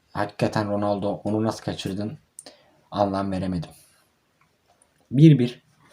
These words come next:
İlk yarı berabere bitti. Alacağız. Bu maç bende. Rahat ol. Haydi bismillah. Forlan. Ronaldo.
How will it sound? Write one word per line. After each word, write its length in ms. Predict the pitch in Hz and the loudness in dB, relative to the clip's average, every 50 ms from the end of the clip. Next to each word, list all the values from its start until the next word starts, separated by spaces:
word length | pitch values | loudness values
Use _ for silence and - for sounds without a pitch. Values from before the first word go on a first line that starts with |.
| _ _ _ _ _ _ _ _ _ | _ _ _ _ _ _ _ _ _
İlk 260 | 131 131 - - - | 2 2 2 4 2
yarı 180 | 117 110 120 113 | 4 4 6 4
berabere 460 | 113 110 113 110 107 113 110 117 113 | 4 4 4 2 0 0 -2 -2 -2
bitti. 440 | 113 - - _ - 110 - - _ _ - _ _ _ _ _ _ _ _ | -4 -10 -12 _ -6 -6 -6 -6 _ _ -20 _ _ _ _ _ _ _ _
Alacağız. 640 | - 143 175 170 160 160 120 85 - - - - - - _ _ _ _ _ _ _ - - - - 147 | 2 4 6 6 6 6 4 4 0 -8 -16 -20 -20 -20 _ _ _ _ _ _ _ -20 -16 -8 0 0
Bu 80 | 170 | 2
maç 280 | 185 190 180 156 - - | 4 4 2 0 4 6
bende. 380 | 139 143 147 147 143 120 90 80 - _ _ _ - | 6 8 8 6 4 2 0 -6 -10 _ _ _ -4
Rahat 320 | 113 113 113 117 113 - | -2 0 0 0 0 -2
ol. 100 | - 165 - - _ _ - - - - _ _ _ _ _ _ _ _ - _ _ _ _ _ _ _ _ _ | -6 -8 -8 -12 _ _ -18 -18 -18 -18 _ _ _ _ _ _ _ _ -20 _ _ _ _ _ _ _ _ _
Haydi 300 | - 180 - 160 143 135 | -2 4 6 6 6 4
bismillah. 500 | 120 117 - - 110 104 90 82 160 - _ _ _ _ _ _ - | 2 -2 -6 -6 -6 -4 -4 -6 -6 -8 _ _ _ _ _ _ -20
Forlan. 500 | - - - 147 143 123 107 85 80 78 - _ _ _ _ _ _ _ _ _ _ _ _ _ _ _ _ _ _ _ _ _ _ _ _ _ _ _ _ _ _ _ _ _ _ _ _ _ _ _ _ _ _ _ _ - | -12 0 2 2 4 2 2 -4 -6 -10 -14 _ _ _ _ _ _ _ _ _ _ _ _ _ _ _ _ _ _ _ _ _ _ _ _ _ _ _ _ _ _ _ _ _ _ _ _ _ _ _ _ _ _ _ _ -10
Ronaldo. 680 | 113 113 117 117 120 123 123 117 104 107 117 127 147 | -6 -2 0 0 2 2 2 2 0 -2 -4 -4 -6